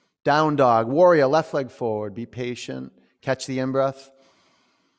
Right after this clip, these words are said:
Low plank. Up dog. Down dog. All the healthiest people I know practice sun salutations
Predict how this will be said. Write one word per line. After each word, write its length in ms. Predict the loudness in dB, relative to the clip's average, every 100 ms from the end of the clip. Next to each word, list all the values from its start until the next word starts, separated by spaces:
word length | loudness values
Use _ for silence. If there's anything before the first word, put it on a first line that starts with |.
| _ _ _ _ _ _ _ -6
Low 160 | -6
plank. 380 | -4 -4 -4 -6 -14 -20 -20 _ _ _ _ _ _ _ _ _ _ _ _ _ _ _ _ _ _ _ _ _ _ _ _ _
Up 180 | -6 -2
dog. 460 | -2 0 -2 -4 -14 _ _ _ _ _ _ _ _ _ _ _ _ _
Down 320 | 0 0 0
dog. 520 | -2 -2 -6 -10 -14 -20 -8
All 400 | -2 0 2 0
the 160 | -2 -2
healthiest 720 | -2 -2 -4 -8 -8 -12 -12
people 340 | -10 -6 -4
I 180 | -4 -8
know 380 | -12 -12 -16 -20 _ _ _ _ _ _ _ _ _ _
practice 360 | -4 -4 -4 -8
sun 200 | -6 -6
salutations 1000 | -6 -6 -6 -8 -10 -12 -16 -16 -18